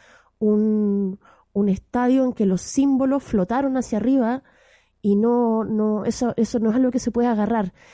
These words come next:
independiente de que eso pueda tener después, no sé, consecuencia,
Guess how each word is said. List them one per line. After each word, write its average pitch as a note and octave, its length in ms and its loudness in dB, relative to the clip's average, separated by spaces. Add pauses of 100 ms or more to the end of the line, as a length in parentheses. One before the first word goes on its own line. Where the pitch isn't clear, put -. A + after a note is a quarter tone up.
(120)
independiente G#3 680 2
de C4+ 100 0
que A#3+ 220 -2
eso A#3 160 -2
pueda A#3 200 -2
tener A3+ 240 -2
después, A#3 440 -2
no G3+ 100 -4
sé, B3 260 -4
consecuencia, G#3 1080 -2